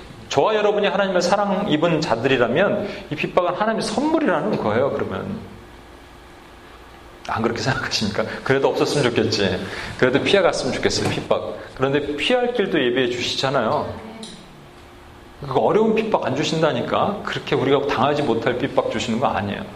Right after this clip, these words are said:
그리고 이, 그 힘이 어디서 나오냐면 우리의 기도에서 나오는 거예요.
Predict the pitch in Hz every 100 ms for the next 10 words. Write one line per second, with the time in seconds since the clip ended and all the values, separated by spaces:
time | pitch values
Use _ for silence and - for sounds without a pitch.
0 | - - - - 147 147 202 110 110 -
1 | - - - - - - - - - -
2 | - - - 185 226 214 - - - -
3 | - - - - - 202 220 240 233 139
4 | 170 185 160 147 139 135 190 254 - -
5 | - - 123 156 156 - 131 170 160 160
6 | 147 117 110 107 98 95 95 107 101